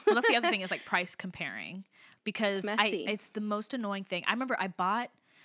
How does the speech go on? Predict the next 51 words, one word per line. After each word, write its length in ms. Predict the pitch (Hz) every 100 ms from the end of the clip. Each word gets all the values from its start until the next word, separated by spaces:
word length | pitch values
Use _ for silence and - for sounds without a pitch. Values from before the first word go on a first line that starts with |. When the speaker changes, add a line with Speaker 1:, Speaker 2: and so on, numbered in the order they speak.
| -
Speaker 1:
I 60 | -
bought 180 | 240 226
something 220 | 254 254
online, 420 | 220 185 170 175
like, 200 | 175 170
last 440 | 165 165 170 - 180
week, 280 | 160 196 -
and 120 | 202
the 40 |
day 220 | 180 185 185
after 340 | 156 175 196
I 100 | 175
bought 280 | 170 143 156
it, 240 | 214 240 - - -
I 60 |
got 160 | 185 180
an 100 | 175 -
email 560 | 175 180 185 185 190 - -
from 200 | - 196 185
the 40 |
company 440 | - 180 196 208 214
saying, 360 | - 175 170
like, 300 | 170 160 - _ _ _ _
"Today 360 | 339 453 392 269
we're 100 | 330
having 360 | 269 285 294
a, 40 | 277
this 240 | 247 359
sale 360 | - - 381 294
and 80 | 226
everything's 360 | 269 349 359 349
Speaker 2:
No, 40 |
Speaker 1:
back 200 | 330 320
in 60 | 233
Speaker 2:
you 80 | 370
can 80 | 440
Speaker 1:
stock," 380 | 427 370 320
and 100 | 262
blah, 100 | 330
Speaker 2:
contact 80 | 311
Speaker 1:
blah, 20 |
blah. 180 | 269 349
Speaker 2:
them 80 | 277
Speaker 1:
And 80 | 247
I 40 |
Speaker 2:
and 60 | 269
Speaker 1:
was 60 |
Speaker 2:
be 60 | 233
Speaker 1:
just 100 | 226 196
Speaker 2:
like 0 |
Speaker 1:
like, 320 | 294 - -